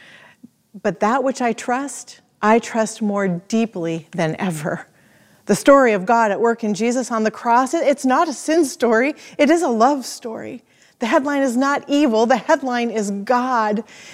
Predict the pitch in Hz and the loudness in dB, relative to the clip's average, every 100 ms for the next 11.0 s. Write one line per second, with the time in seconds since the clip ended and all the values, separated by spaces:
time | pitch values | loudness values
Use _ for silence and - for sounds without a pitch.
0 | - 226 214 254 269 - 269 254 220 262 | 2 4 8 6 6 -4 -2 -2 0 0
1 | 269 247 247 240 240 - 254 247 254 226 | 0 2 0 0 -4 -2 2 4 4 4
2 | 202 220 220 196 269 240 214 233 208 - | 2 2 2 2 0 0 0 0 0 2
3 | 262 226 - - 302 285 226 220 - - | 2 2 -2 -8 -2 0 0 -6 -12 -16
4 | - - - - - _ - 254 277 240 | -20 -20 -20 -20 -20 _ -4 -4 -2 0
5 | 262 226 240 269 269 262 233 226 269 269 | 0 2 4 4 2 -2 -2 0 2 2
6 | 262 247 233 247 254 226 208 196 254 240 | 0 0 2 4 4 2 0 2 2 0
7 | - 277 262 240 233 262 269 262 247 233 | -2 -2 -2 0 0 2 2 2 0 0
8 | 208 - 277 208 190 - - - 226 226 | -2 0 0 0 -2 -6 -10 0 2 4
9 | 277 285 214 202 220 262 294 220 233 233 | 2 2 -2 -4 0 2 2 0 -4 -4
10 | 233 220 - - 262 302 311 240 - - | -2 -2 -4 -10 0 2 2 0 -4 -14